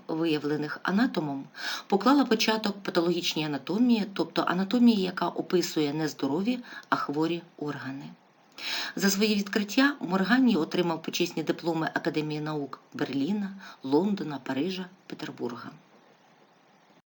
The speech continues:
Бернардино Ромаціні – італійський вчений, лікар, основоположник гігієни,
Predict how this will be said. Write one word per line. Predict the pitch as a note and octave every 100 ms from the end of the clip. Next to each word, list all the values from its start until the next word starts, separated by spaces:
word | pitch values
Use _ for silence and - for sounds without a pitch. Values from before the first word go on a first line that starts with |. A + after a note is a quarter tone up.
| _ _ _ _ _ _ _ _ _ _ _ - - - - -
Бернардино | D#3+ F#3+ F#3+ F#3+ B3+ C4+ C4+ B3+ -
Ромаціні – | G3 G#3 - - D3 C3+ C3+ D3 - _ _
італійський | F#3 F#3 F3 F3 - -
вчений, | - - G3 A3 G#3+ -
лікар, | D3 D#3+ - - - - - -
основоположник | F#3+ A3+ A3+ A#3 A#3+ C4 G3
гігієни, | D#3+ D3+ E3 D3+ D#3 G3 G#3+